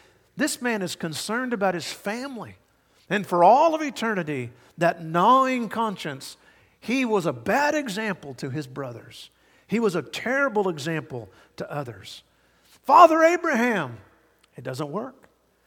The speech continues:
His relationship to Abraham, the fact that he was Jewish,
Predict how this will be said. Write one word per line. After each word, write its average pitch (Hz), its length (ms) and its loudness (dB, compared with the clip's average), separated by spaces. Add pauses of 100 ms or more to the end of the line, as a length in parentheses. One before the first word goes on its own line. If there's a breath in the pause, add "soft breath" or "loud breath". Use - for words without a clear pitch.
(540 soft breath)
His 165 760 0
relationship 160 1080 -2 (240)
to 170 120 -6 (100)
Abraham, 175 720 -2
the 135 80 -14
fact 170 300 -10
that 143 80 -6
he 143 60 -6
was 135 180 -8
Jewish, 156 500 -6